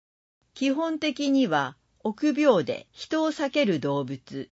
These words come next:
本能的に逃げるものを追いかける習性がある。山中などで人と急に出会うと、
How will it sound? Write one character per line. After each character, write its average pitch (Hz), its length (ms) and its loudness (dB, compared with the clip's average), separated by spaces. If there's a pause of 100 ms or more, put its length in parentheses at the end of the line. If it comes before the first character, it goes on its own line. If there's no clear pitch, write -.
(600)
本 320 320 0
能 311 220 0
的 262 340 -2
に 247 260 2
逃 226 160 2
げ 294 140 0
る 277 140 0
も 170 160 -2
の 165 180 -2
を 147 140 -2
追 170 80 2
い 208 80 -2
か 208 180 -4
け 214 160 -2
る 147 140 -8
習 151 260 -6
性 147 300 -2
が 143 200 -2
あ 139 60 -4
る。 117 160 -12 (760)
山 320 340 -2
中 190 280 0
な 185 200 0
ど 160 160 -2
で 139 300 -4 (180)
人 285 260 -2
と 269 160 2
急 285 300 0
に 262 180 4
出 247 180 4
会 233 180 4
う 143 100 -8
と、 123 300 -8